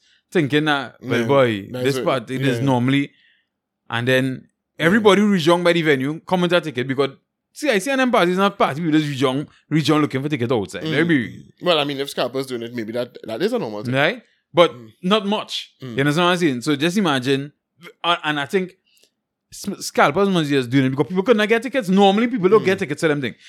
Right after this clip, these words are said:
Speaker 1: You don't get tickets for C I C, you don't get tickets for, um, for Fatima Just So Dog. Committee and them, uh, whoever you link it to,
Speaker 2: Mm.
Speaker 1: whoever, and you get you. If you don't get you, it's paying. Tickets done,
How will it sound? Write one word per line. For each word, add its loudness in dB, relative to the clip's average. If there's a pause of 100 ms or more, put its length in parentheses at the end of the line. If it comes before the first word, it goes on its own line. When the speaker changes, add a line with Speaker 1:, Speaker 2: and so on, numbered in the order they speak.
(160)
Speaker 1:
You 4
don't 4
get 4
tickets -2
for -4
C -4
I 0
C, -6
you 2
don't 4
get 0
tickets -6
for, 0
um, -4
for -12
Fatima -2
Just -2
So -4
Dog. -10 (680)
Committee 2
and 2
them, 2
uh, 4
whoever 4
you 2
link -2
it 0
to, -8
Speaker 2:
Mm. 0
Speaker 1:
whoever, 2
and 0
you -2
get -2
you. 2
If 2
you 4
don't 4
get -2
you, -8
it's -8
paying. 0
Tickets -4
done, 2